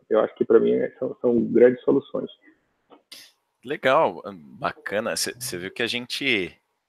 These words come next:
Speaker 2: a gente faz um terrorzinho aqui, né, com os nossos convidados, o negócio do horário. <laughs> Mas eu, eu, eu,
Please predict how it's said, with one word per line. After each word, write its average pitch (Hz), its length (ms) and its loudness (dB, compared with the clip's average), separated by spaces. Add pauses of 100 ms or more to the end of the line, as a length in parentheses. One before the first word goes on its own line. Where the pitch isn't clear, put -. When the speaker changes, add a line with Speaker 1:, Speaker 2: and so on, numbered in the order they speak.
(420)
Speaker 2:
a 92 40 -20
gente 92 140 -10
faz 110 220 2
um 120 80 -6
terrorzinho 113 760 0
aqui, 95 260 -10
né, 92 280 -4
com 87 420 -8
os 85 200 -6
nossos 95 220 -2
convidados, 90 580 0
o 92 40 -12
negócio 90 340 -4
do 92 100 -4
horário. 87 500 2
<laughs> - 1000 -4
Mas 123 400 6
eu, 131 220 2
eu, 139 260 6
eu, 135 340 6